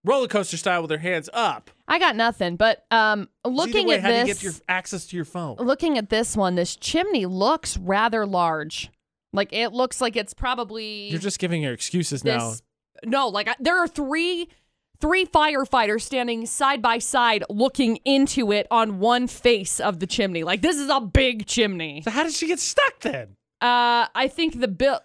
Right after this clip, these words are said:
Speaker 2: I think the blocks
Speaker 1: Tapers?
Speaker 2: around it were big.
Speaker 1: Oh.
Speaker 2: But the inside. It's very deceiving.
Speaker 1: Shine your fl-, well.
Speaker 2: Their story, too.
Speaker 1: Six times a year, McCall says.
Speaker 2: I'm not kidding. And then story number three, some lady got arrested on Sunday night for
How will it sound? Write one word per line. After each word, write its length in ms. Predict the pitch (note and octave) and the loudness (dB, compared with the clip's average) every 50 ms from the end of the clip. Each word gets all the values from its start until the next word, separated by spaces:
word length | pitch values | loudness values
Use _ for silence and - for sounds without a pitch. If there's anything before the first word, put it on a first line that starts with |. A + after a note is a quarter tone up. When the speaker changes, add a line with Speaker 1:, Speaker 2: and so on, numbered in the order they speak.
| _ - | _ -2
Speaker 2:
I 120 | A3+ A#3+ B3 | -2 -2 -2
think 340 | C4+ C#4+ C4+ - - - _ _ _ _ _ _ | -2 -6 -6 -8 -10 -16 _ _ _ _ _ _
the 100 | F3+ A#3 | -4 -2
blocks 440 | G3 A#3 B3+ B3+ B3+ C4 - D#3 E3 | 0 4 6 6 6 6 4 0 0
Speaker 1:
Tapers? 160 | B3 G#3+ G3 F#3+ | 0 0 0 0
Speaker 2:
around 460 | F#3+ G3+ G#3+ A3+ C4+ D4+ D#4+ D#4 G#3+ | 0 2 4 4 4 4 2 2 2
it 240 | G3+ F#3 E3+ D#3 - - | 0 0 -2 -4 -6 -6
were 200 | G#3 G3+ G3 F#3+ | -6 -4 -4 -4
big. 520 | F3 D#3+ F3+ E3 B2 C3 B2+ - - - - | -2 -2 0 0 0 0 -2 -4 -6 -10 -12
Speaker 1:
Oh. 1200 | B2 B2+ C3 D3 D3 D#3 D#3 D#3 D#3+ D#3 D#3 D#3 D#3 D3+ D3 D3 C#3+ C#3+ C#3 C3+ C3 B2+ B2 A#2+ A#2+ | -10 -8 -6 -4 -4 -2 -2 -2 0 0 0 0 0 0 -2 -2 -2 -2 -4 -4 -6 -6 -6 -2 0
Speaker 2:
But 360 | G#3+ G3+ F#3+ F#3 F3 - - _ _ _ _ _ _ _ _ _ _ _ _ _ _ _ _ _ _ - G#3 | 2 4 4 2 0 0 -4 _ _ _ _ _ _ _ _ _ _ _ _ _ _ _ _ _ _ -8 -4
the 200 | G3+ B3 A#3+ A#3 | -2 0 2 2
inside. 340 | A3+ A#3 - C4 A3 D3+ - | 0 0 0 0 0 0 0
It's 140 | A#3 - B3 | -2 -2 0
very 260 | G#3+ B3+ A#3 A#3+ A3 | 2 2 4 2 2
deceiving. 260 | F#3+ G3 - G#3+ F3 - | 0 -2 -4 -4 -2 0
Speaker 1:
Shine 180 | C4+ C#4+ C#4+ C4+ | 0 0 0 -2
your 80 | A#3+ | -4
fl-, 240 | - - - - F3+ | -6 -10 -12 -8 -6
well. 380 | D3 C3+ A#2 G#2+ G#2 G2 - - _ _ - - _ - | -4 -4 -4 -6 -8 -14 -18 -20 _ _ -20 -20 _ -2
Speaker 2:
Their 180 | A#3 D4 E4 | 0 0 0
story, 520 | D#4 - - D#4+ D#4+ D#4 D#4 D#4 D#4+ D#4+ D4+ | 0 -2 -4 -2 -2 0 0 0 -2 -4 -6
too. 440 | - - - G#3+ E3+ E3+ F#3+ C4 D4 | -8 -8 -4 -2 0 0 0 0 -2
Speaker 1:
Six 220 | - F#3+ E3+ - | -4 -6 -6 -2
times 260 | - G#3 G#3+ G3+ F#3+ | -2 -2 -2 -2 -2
a 40 | G#3 | -2
year, 140 | G#3 G3 G3 | -2 -2 -2
McCall 300 | E3 D3 - - C3 A#2 A2 | -2 -4 -4 -4 -6 -6 -6
says. 360 | - B2 A2+ G#2 G#2 - _ _ _ | -8 -10 -12 -12 -14 -18 _ _ _
Speaker 2:
I'm 260 | - B3+ C4+ C#4+ C4+ B3 | 0 2 2 2 2 2
not 260 | C#4 D4 D4 - - | 2 2 2 0 -4
kidding. 460 | - A3 G3+ G#3 C#4 B3 F3 - - | -4 -4 -2 -2 -2 -2 -4 -2 0
And 120 | - C4 | 2 2
then 120 | C#4+ D#4 D4+ | 4 2 2
story 240 | - - G4 G4 F4+ | 2 2 4 4 4
number 160 | F4+ D#4+ E4+ | 2 2 0
three, 260 | - F#4 G4 G4 F4 | 2 2 2 2 2
some 340 | - - E4 E4+ F4 F4 D#4+ | 2 2 2 2 2 2 0
lady 220 | D#4 E4+ F4+ E4+ | 0 0 0 2
got 160 | B3 C#4 C4+ | 2 2 2
arrested 540 | C4+ C4+ C4+ D4 - - D#4+ C#4 C4 B3 A#3 - | 2 2 0 -2 -2 -2 -2 0 0 0 0 0
on 200 | - B3 B3 B3 | 2 2 2 2
Sunday 260 | - D4+ C4+ B3+ B3+ | 0 0 0 0 0
night 300 | B3+ B3+ C4 C4+ A#3+ - | 0 0 0 0 -2 -2
for 200 | - C4 A#3 A3+ | 0 0 0 0